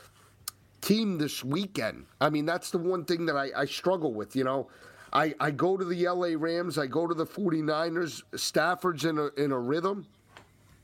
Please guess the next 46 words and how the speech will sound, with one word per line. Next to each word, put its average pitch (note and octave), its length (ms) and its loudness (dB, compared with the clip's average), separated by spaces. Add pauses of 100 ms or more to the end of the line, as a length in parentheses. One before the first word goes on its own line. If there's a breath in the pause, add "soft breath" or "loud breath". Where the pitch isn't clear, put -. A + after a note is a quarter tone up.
(600 loud breath)
I C#3+ 60 4
mean, D#3+ 160 2
you D#3 60 2
gotta F#3 280 2
think E3+ 240 -2
that D#3+ 160 0
they're D3 100 0
gonna D3+ 160 0
try D#3 280 0
and B2+ 100 -6
put C#3+ 180 -2
pressure D3+ 380 0
on C3 180 2
Garoppolo B2+ 520 0
over A#2 300 0
the G#2 100 -2
top. C#3 420 0 (220 loud breath)
They D3 120 6
built D#3 300 2
a D3 80 2
seventeen F3 580 0
nothing D3+ 400 2
lead D#3 200 0
in C3 120 -2
the A2+ 60 -2
first D#3 380 0
half D3+ 200 0
of B2 60 -8
this, C3 260 -2 (360 loud breath)
in D3 120 4
the C#3+ 80 2
first F3 360 0
half D#3+ 280 2
of C#3+ 80 0
the C3 100 0
regular D3 400 0
season C#3+ 440 -2
finale. C#3 560 0
Who's D3 240 -2
to D#3+ 100 -2
say D#3+ 200 0
they D3 160 0
can't D3 280 -2
jump - 240 0
up B2+ 200 0
again? A#2 500 0